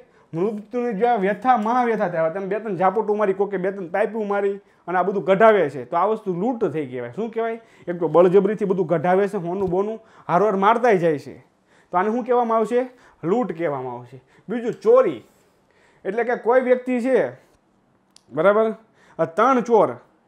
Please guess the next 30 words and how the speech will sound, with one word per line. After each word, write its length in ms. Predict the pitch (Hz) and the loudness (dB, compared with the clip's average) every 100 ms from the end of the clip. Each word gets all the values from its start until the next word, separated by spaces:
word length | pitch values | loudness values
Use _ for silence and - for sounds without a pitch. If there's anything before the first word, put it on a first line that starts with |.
| _ _ | _ _
કોઈ 140 | - 208 | 0 2
ઘરમાં 300 | 175 214 214 | 4 2 0
સાના-, 420 | 202 220 247 220 | -2 -2 -2 -4
છાના 400 | - - 220 240 | -6 -6 -4 -2
માના 220 | 226 226 | -2 -2
ચોરી 280 | 190 220 220 | 0 2 2
કરવા 280 | 147 127 110 | 0 -6 -8
ગયા, 280 | 107 90 - _ _ _ _ _ _ _ _ | -12 -18 -20 _ _ _ _ _ _ _ _
ચોરી 260 | 196 240 233 | 2 2 4
કરીને 240 | 240 233 | 2 2
નીકળે 380 | 208 226 180 135 | 0 2 0 0
છે, 200 | 131 127 | -6 -6
માલિક 300 | 156 220 247 | 0 2 2
સૂતો 300 | 254 196 131 | -2 -6 -8
છે, 220 | 123 92 _ _ _ _ _ _ _ _ | -10 -20 _ _ _ _ _ _ _ _
અચાનક 360 | 220 220 262 254 | -4 2 2 2
કંઈક 180 | 240 - | -2 -2
ખખડે, 260 | 226 254 | -4 0
માલિક 340 | 196 180 226 170 | 0 2 0 2
જાગી 280 | 185 202 180 | 0 0 -4
જાય, 120 | 151 | -2
માલિક 340 | 151 202 226 | 0 0 -2
જે 200 | 175 202 | -2 -2
છે 460 | 185 226 147 123 _ _ _ _ _ _ 170 | 2 2 2 -4 _ _ _ _ _ _ -4
એ 320 | 190 202 196 | -2 -2 -2
બંદૂક 380 | 180 202 226 220 | -2 0 0 0
લઈને 200 | 196 185 | 0 0
આમ 120 | 170 | 2
બહાર 240 | 185 190 | 6 8
આવે. 340 | 220 226 135 | 8 6 2